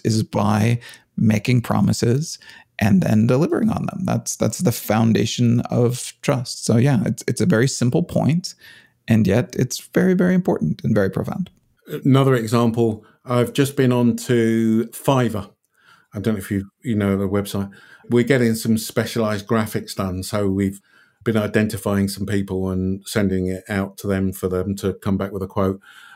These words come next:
Speaker 2: And on the website, it, w-, one of these guys, it says, "We will respond to you in four hours." Okay. It's forty-eight hours since I sent the, the proposal off to them, and we haven't heard back from them yet. So again, and I literally thought this this morning,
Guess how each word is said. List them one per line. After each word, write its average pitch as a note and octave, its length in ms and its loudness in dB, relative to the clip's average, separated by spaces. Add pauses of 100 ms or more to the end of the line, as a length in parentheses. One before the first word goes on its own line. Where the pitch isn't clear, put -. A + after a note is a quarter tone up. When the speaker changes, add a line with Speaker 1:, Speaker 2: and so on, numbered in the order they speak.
Speaker 2:
And A2+ 140 2
on A2 100 4
the G#2+ 80 4
website, G#2 440 -2
it, G2+ 220 -12
w-, G2+ 320 -4
one G2+ 200 0
of G2 80 0
these F#2+ 200 -2
guys, F#2+ 360 -2
it G2 120 -12
says, G2 460 -2
"We G#2 140 -2
will F#2+ 140 -2
respond F#2+ 420 -4
to - 100 -8
you F#2+ 120 0
in F#2+ 120 -4
four G2 300 -2
hours." F2 380 -8 (640)
Okay. F#2+ 240 -6 (260)
It's G2 200 -14
forty-eight G#2+ 460 0
hours G2+ 360 -2
since G2+ 240 -6
I F#2+ 80 -4
sent G2 340 -4
the, F#2 320 -8 (160)
the G2 100 -8
proposal G2 640 -4
off F2 100 -8
to G2 100 -10
them, F2+ 220 -10 (480)
and G2 220 0
we F#2+ 80 0
haven't G2 220 -2
heard F#2 200 -4
back G2 160 -6
from F2+ 160 -8
them F2 140 -6
yet. E2 160 -10 (140)
So - 320 2 (300)
again, A2+ 440 2 (320)
and A#2+ 160 4
I A#2 60 2
literally B2+ 520 2
thought A2 300 -2
this G#2 180 -6
this - 220 -8
morning, F#2 400 0